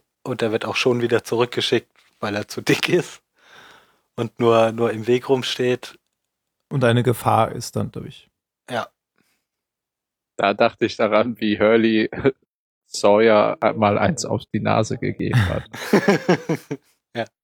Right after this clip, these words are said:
Speaker 3: Ich dachte, ey, wenn er sich draufschmeißt, kann er jeden von den anderen platt machen.
Speaker 1: <laughs>
Speaker 3: Was
Speaker 1: Ach,
Speaker 3: er in
Speaker 1: und ich
Speaker 3: der
Speaker 1: glaub,
Speaker 3: Situation
Speaker 1: wa-
Speaker 3: vielleicht nicht ganz gerne gehört hätte.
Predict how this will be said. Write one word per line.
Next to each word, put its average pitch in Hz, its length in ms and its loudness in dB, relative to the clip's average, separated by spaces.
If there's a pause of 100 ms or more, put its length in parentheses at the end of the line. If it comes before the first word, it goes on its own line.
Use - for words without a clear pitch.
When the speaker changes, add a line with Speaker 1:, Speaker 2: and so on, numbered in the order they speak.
(140)
Speaker 3:
Ich - 100 -20
dachte, 117 400 2
ey, 95 200 2
wenn 120 160 2
er 104 120 4
sich 95 120 -8
draufschmeißt, 139 720 0
kann 131 220 0
er 120 60 4
jeden 120 400 2
von 101 200 0
den 98 140 -2
anderen 98 400 -2
platt - 320 -4
machen. 90 280 -4 (840)
Speaker 1:
<laughs> - 300 -14 (1600)
Speaker 3:
Was - 140 2
Speaker 1:
Ach, - 80 2
Speaker 3:
er 95 80 2
in 92 60 0
Speaker 1:
und 160 80 -2
ich - 80 -4
Speaker 3:
der - 120 2
Speaker 1:
glaub, 208 100 6
Speaker 3:
Situation 107 680 4
Speaker 1:
wa- - 60 -14
Speaker 3:
vielleicht 95 340 0
nicht 101 200 -6
ganz 98 260 -4 (120)
gerne 95 300 -4
gehört 92 380 -6
hätte. - 140 -12